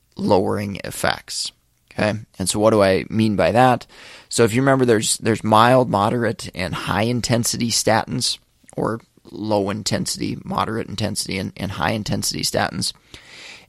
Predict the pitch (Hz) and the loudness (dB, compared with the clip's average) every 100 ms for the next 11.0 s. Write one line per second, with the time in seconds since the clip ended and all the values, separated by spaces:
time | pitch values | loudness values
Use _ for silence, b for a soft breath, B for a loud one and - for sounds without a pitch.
0 | - 120 120 113 - 107 117 107 - - | 2 4 4 2 -2 0 2 2 -2 -2
1 | 131 156 127 104 90 101 101 107 87 - | 4 4 4 2 0 -2 -2 -2 -4 -4
2 | - - - - - 90 113 - - - | -4 -2 -2 -4 -6 -8 -6 -6 -8 -8
3 | - 110 113 117 - - - - 76 131 | -2 0 2 2 0 0 -4 -6 -4 -4
4 | - B B B B - 123 107 92 - | -6 B B B B 2 2 4 0 2
5 | 208 185 - 82 73 139 113 - 80 - | 4 4 2 2 2 0 -2 0 0 -2
6 | - - 65 - - - - - - - | -4 -4 -6 -6 -4 -4 -4 -4 -4 -6
7 | - 80 78 110 120 B B B B B | -6 -4 -2 -2 -4 B B B B B
8 | B - 113 139 180 170 156 - 135 139 | B -10 6 8 8 4 0 2 2 2
9 | - 123 110 104 107 104 104 - 113 180 | 2 2 2 2 4 4 4 4 8 8
10 | 123 110 127 - 113 113 104 92 - - | 6 2 0 -2 0 4 4 2 -2 -4